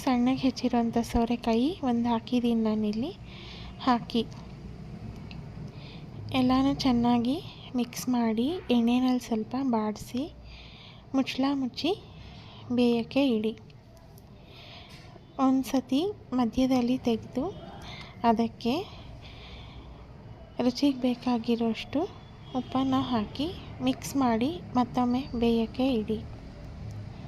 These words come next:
ಈಗ ಸೋರೆಕಾಯಿ ಪೂರ್ತಿ ಬೆಂದ ಮೇಲೆ ಅದಕ್ಕೆ ಖಾರಕ್ಕೆ ಬೇಕಾಗಿರೋಷ್ಟು ಹಸಿಮೆಣಸಿನ ಪುಡಿ, ಹಾಗೆ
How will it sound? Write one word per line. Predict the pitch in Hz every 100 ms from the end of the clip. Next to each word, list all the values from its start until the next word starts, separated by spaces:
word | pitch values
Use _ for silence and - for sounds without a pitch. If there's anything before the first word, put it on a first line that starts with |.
| - - - - - - - - - - - - - - - - - - - - 233
ಈಗ | 233 233 339 - - - - -
ಸೋರೆಕಾಯಿ | 277 269 294 302 262 233 220 294 - -
ಪೂರ್ತಿ | - 302 - 311 277
ಬೆಂದ | 226 220 233
ಮೇಲೆ | 233 220 214 277 381 - - - - - 233
ಅದಕ್ಕೆ | 233 226 - - 262 - - - - - - -
ಖಾರಕ್ಕೆ | - 247 277 285 -
ಬೇಕಾಗಿರೋಷ್ಟು | 240 240 240 226 226 226 220 - - 262 392 427 - -
ಹಸಿಮೆಣಸಿನ | 233 - 254 254 254 262 240 226
ಪುಡಿ, | 220 226 320 - - - - - - - - -
ಹಾಗೆ | 262 233 214 269